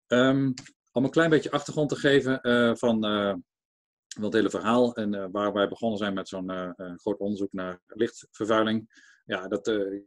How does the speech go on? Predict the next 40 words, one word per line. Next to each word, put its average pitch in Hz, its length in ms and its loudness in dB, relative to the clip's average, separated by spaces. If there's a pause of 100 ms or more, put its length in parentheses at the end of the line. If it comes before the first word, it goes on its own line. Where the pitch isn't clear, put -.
ga - 260 -10
er 101 60 -2
niet 107 140 2
lang 113 140 2
bij 104 100 0
stilstaan, 113 600 -2
maar, 101 600 -4 (240)
eh, 95 320 0
als 101 180 -4
jullie, 107 340 6
eh, 98 220 2
vanavond 101 340 -4
naar 98 80 -6
buiten 110 280 2
lopen, 104 220 0
kunnen 101 280 -2
jullie 95 200 -8
de 104 100 -6
Melkweg, 104 520 0
eh, 98 180 -8
niet 110 320 2
zien. 123 320 2 (300)
Eh, 101 320 -4
en 101 80 -2
dat 101 100 0
heeft 104 200 -2
alles 110 200 0
te 104 80 -6
maken 95 240 -4
met 98 140 -4
de 95 240 0
enorme 104 260 -2
hoeveelheid 95 360 -2
licht 107 280 2
die 107 180 0
in, 101 240 -6
eh, 98 180 -8
Nederland 95 480 -4
aanwezig 98 420 0
is. 113 300 -4